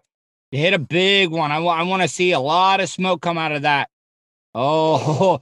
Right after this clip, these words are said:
<laughs> oh. <laughs> Um, so Fozzie, oh, what do-, what have you been up to, man? Like, uh,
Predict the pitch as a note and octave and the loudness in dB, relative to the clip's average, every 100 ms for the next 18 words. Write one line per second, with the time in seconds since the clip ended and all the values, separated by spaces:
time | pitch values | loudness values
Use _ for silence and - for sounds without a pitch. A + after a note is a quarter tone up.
0 | _ _ D#3+ F3+ - A#3+ D4 - - - | _ _ 0 2 2 0 0 0 -2 -2
1 | G#4+ - _ _ _ _ _ A3+ A#3+ A3+ | -4 -4 _ _ _ _ _ 2 4 4
2 | G3+ - _ _ _ - D#4+ B3 F#4 D#4 | 0 -10 _ _ _ -2 -2 2 2 2
3 | D4 F#4+ C#4+ D#4 C#4 G#4+ A#4 F4 F#4+ G#4 | -2 -2 0 0 -2 -2 -2 -4 -2 0
4 | F#4 G#3 F3+ D3+ B2 - A#2+ A#2+ C3 F#3 | 2 2 2 0 -2 -6 -2 -2 -2 -2
5 | G#3 G#3+ G3+ A3 A3 G#3+ | -2 -2 0 0 2 2